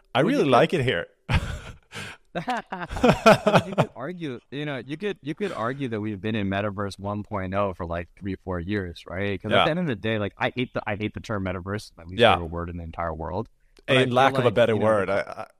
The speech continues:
Speaker 1: I don't know. We
Speaker 2: Yeah,
Speaker 1: need a, we
Speaker 2: totally,
Speaker 1: need a
Speaker 2: but,
Speaker 1: new
Speaker 2: like,
Speaker 1: word. Yeah.
Speaker 2: I'm with you, but, like, the concept of it is basically, like, how much,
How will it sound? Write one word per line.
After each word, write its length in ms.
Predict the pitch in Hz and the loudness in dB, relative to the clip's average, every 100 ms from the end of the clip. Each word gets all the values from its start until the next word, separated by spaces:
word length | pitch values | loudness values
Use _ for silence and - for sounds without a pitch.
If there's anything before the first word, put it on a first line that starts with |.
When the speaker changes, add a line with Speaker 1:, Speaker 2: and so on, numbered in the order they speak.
| _ - | _ -4
Speaker 1:
I 120 | 120 | 0
don't 100 | 120 | 2
know. 160 | 113 | 2
We 140 | 113 139 | 0 0
Speaker 2:
Yeah, 160 | 175 | 2
Speaker 1:
need 60 | 170 | 2
a, 40 | |
we 60 | 123 | 2
Speaker 2:
totally, 280 | 120 156 170 | 0 0 2
Speaker 1:
need 180 | 170 139 | 2 0
a 20 | |
Speaker 2:
but, 60 | 110 | 0
Speaker 1:
new 40 | |
Speaker 2:
like, 80 | 113 | 0
Speaker 1:
word. 220 | 101 92 | 0 -2
Yeah. 240 | 104 95 - _ _ - - - - _ 117 | -4 -8 -8 _ _ -20 -20 -20 -20 _ -4
Speaker 2:
I'm 180 | 127 | -2
with 220 | 120 120 127 | -2 -4 -2
you, 160 | 117 | -4
but, 100 | 104 | -2
like, 120 | 147 | -6
the 80 | 156 | -6
concept 540 | - - 175 214 160 123 | -10 -6 -6 -4 -4 -2
of 140 | 107 | -4
it 80 | 110 | -4
is 100 | 101 | -4
basically, 480 | 113 113 117 113 107 | -4 -4 -6 -4 -2
like, 420 | 104 101 92 - _ _ _ _ | -2 -2 -6 -10 _ _ _ _
how 180 | - 135 | -4 -2
much, 300 | 147 131 | -2 -6